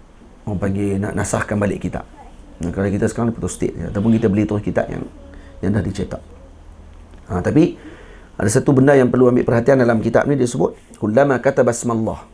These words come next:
Jadi setiap, setiap mana kita menulis nama Allah Ta'ala, "atba'ahu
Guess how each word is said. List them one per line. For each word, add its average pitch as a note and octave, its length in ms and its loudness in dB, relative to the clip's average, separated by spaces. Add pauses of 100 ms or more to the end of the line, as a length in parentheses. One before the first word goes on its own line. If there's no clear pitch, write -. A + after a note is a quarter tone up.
(100)
Jadi A2+ 240 0
setiap, A2+ 260 -4
setiap - 300 -2
mana C3+ 160 2
kita B2 240 0
menulis A#2+ 320 4
nama A2+ 240 2
Allah A2 240 0
Ta'ala, C3 260 2 (460)
"atba'ahu A#2+ 640 0